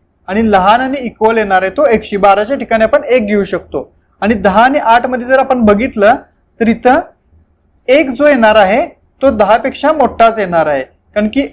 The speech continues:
एक जो आहे आठ शी समान येईल किंवा मोठा येईल, पण त्याचं रिलेशन जर आपण दहा बरोबर बघितलं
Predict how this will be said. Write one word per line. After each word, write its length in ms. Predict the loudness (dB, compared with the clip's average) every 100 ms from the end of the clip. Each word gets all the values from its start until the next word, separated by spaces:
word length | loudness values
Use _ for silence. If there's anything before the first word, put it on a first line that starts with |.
| 0
एक 200 | 2 2
जो 140 | 2 2
आहे 240 | 4 2 0 0
आठ 240 | 0 0
शी 140 | -8 -6
समान 420 | -2 2 2 2
येईल 200 | -6 -4
किंवा 220 | 2 4
मोठा 280 | 2 -2 0
येईल, 140 | 0 -2
पण 260 | -4 -4 -6 _ 0
त्याचं 240 | 2 2
रिलेशन 460 | 0 -2 -4 -6 0
जर 100 | 0
आपण 240 | 0 0
दहा 200 | 2 2
बरोबर 320 | 2 0 0
बघितलं 480 | -2 -4 -2 0